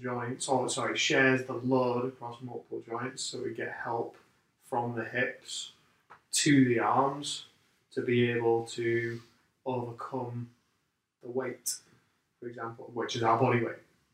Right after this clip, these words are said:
for example. So that would be the benefit, that we get the same work done, which is our, our body weight doesn't change. So we get that same work done,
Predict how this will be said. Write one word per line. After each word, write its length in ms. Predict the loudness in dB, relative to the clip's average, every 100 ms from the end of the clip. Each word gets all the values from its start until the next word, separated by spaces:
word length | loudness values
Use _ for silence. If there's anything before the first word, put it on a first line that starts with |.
| _ _ _ _ _ _ _ _ _
for 80 |
example. 500 | -14 -14 -16 -16 -18 -14
So 100 | -12 -4
that 300 | -2 -4 -6
would 220 | -10 -6
be 360 | -2 0 -2 -4 _ _ _ _ _ -20
the 60 |
benefit, 680 | -8 -6 -6 -8 -8 -8 -8 _ _ _ _ _
that 140 | -12 -8
we 80 | -4
get 420 | -2 -2 -4 -10 _ _ _ _ _ _ _ -14
the 80 | -6
same 500 | -2 0 -2 -6 -8
work 360 | -6 -4 -4 -6 -8
done, 320 | -4 -2 -4 -6
which 200 | -12 -12
is 60 | 0
our, 80 | 4
our 200 | 4 6
body 200 | 8 10
weight 200 | 8 6
doesn't 220 | 2 0
change. 600 | -6 -4 -4 -4 -6 -10 -14 _ _ _ _ _
So 460 | -8 -4 -2 -4 -4
we 100 | -4
get 120 | -2
that 160 | -2 -2
same 380 | -4 -2 -2 -2
work 300 | -6 -8 -10 -10
done, 340 | -8 -6 -6